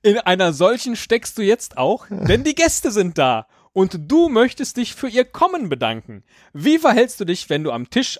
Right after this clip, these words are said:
eine Rede halten willst? Erstens, du klopfst an dein Glas. Zweitens, du stehst auf. Drittens,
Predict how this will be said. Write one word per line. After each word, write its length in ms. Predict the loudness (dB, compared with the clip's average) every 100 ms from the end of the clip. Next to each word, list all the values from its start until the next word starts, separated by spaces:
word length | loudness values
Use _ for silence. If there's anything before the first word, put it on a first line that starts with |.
| -8
eine 340 | -4 -2 -2
Rede 340 | 0 2 2 2
halten 320 | -2 -4 -10
willst? 420 | -10 -10 -16 -18 _ _ -20 _ _ _
Erstens, 560 | 2 2 -2 -10 -12 -14 _ _ _
du 100 | -10
klopfst 480 | -4 0 0 -2 -12 -16 -6
an 180 | -4
dein 240 | -2 -4 -6
Glas. 600 | -4 0 0 0 -6 -10 _ _
Zweitens, 680 | -10 -4 -4 -4 -6 -8 -12 _
du 140 | -6
stehst 580 | -6 -4 -4 -4 -6 0
auf. 360 | 2 2 -2 -20 _ _ _
Drittens, 540 | -4 -4 -4 -8 -10